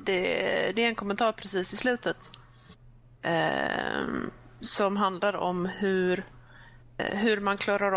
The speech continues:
av svårigheter mentalt. Och han tycker det, "You start by solving one, one problem, and then you work on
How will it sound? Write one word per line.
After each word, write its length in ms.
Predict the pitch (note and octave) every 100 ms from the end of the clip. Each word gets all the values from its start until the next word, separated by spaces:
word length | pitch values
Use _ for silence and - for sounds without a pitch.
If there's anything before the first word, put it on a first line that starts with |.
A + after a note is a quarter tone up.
| F3+
av 60 |
svårigheter 640 | F#3+ G#3+ F#3+ G#3 C4+ - -
mentalt. 680 | E3+ G#3 - - - - - - - - - - - -
Och 60 | G3+
han 120 | G#3
tycker 260 | A3 D4 A#3
det, 280 | G#3+ F#3 E3 - - -
"You 140 | G#3 A#3+
start 300 | - E4+ -
by 140 | D#4
solving 540 | D#4 D4+ A#3+ A#3 A3
one, 180 | B3 C#4 -
one 220 | A#3+ C#4+
problem, 480 | - F#3+ D3 D#3+ G#3+ - - -
and 80 |
then 180 | A3 C#4+
you 100 | D4+
work 240 | C#4 C4 B3+
on 260 | B3 A3+